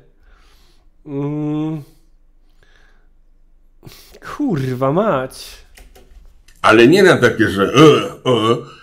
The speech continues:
Speaker 2: tylko na
Speaker 1: Zresztą ja nie wiem, czym miałby być humor wysokich lotów. Na pewno nie takim
Speaker 2: na przymrużenie oka. Ale
Speaker 1: Nie
Speaker 2: nie na
Speaker 1: takim
Speaker 2: takie, że
Speaker 1: Mm,
Speaker 2: e, e, tylko na takie leciutkie, prawie niedostrzegalne, takie, że zastanawiamy się,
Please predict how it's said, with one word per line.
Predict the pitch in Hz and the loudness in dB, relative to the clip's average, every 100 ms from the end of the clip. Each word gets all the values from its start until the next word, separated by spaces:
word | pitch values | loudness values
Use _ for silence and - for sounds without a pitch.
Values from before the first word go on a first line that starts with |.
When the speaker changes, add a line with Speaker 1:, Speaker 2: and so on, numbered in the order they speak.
| _ _ _ _ | _ _ _ _
Speaker 2:
tylko | - 143 143 | -4 -2 2
na | 156 | 2
Speaker 1:
Zresztą | 156 202 202 | 2 2 2
ja | 202 | 0
nie | 240 | -2
wiem, | 226 233 | -4 -8
czym | - 254 226 | -6 -6 -2
miałby | 226 277 285 190 165 | 0 2 2 2 0
być | 143 131 - - | 2 0 0 -8
humor | - 156 147 139 | -4 -2 -2 -4
wysokich | 143 143 139 135 | -8 -10 -10 -6
lotów. | 139 123 123 120 _ | -4 -4 -6 -16 _
Na | 135 | -8
pewno | 139 175 175 | -4 -4 -2
nie | 180 180 | -4 -2
takim | 175 170 185 180 175 _ _ - | -2 -2 -4 -4 -6 _ _ -4
Speaker 2:
na | 151 | 0
przymrużenie | 165 - 165 165 151 151 147 143 - | 0 2 2 4 2 4 4 4 4
oka. | 92 - - - - _ _ _ _ - | 0 0 -6 -10 -10 _ _ _ _ -2
Ale | 101 113 | 2 6
Speaker 1:
Nie | 123 | 6
Speaker 2:
nie | 196 | 6
na | 185 | 4
Speaker 1:
takim | 151 117 | 4 2
Speaker 2:
takie, | 107 101 | 0 -2
że | 95 98 | 0 2
Speaker 1:
Mm, | 175 | 6
Speaker 2:
e, | 156 117 101 - - - 113 | 6 4 -2 -2 0 2 0
e, | 117 - - _ _ _ _ - | -2 -8 -20 _ _ _ _ -4
tylko | 139 143 | -2 2
na | 156 156 | 2 2
takie | 160 165 | 0 4
leciutkie, | 165 175 170 - - | 4 4 2 -4 -2
prawie | 117 156 165 | 0 2 4
niedostrzegalne, | 165 160 160 156 175 185 185 123 | 4 4 0 -2 -4 0 2 2
takie, | 101 131 143 | 0 -2 0
że | 143 | 0
zastanawiamy | 147 143 135 139 139 139 135 | 0 -2 -2 0 2 4 4
się, | 135 | 2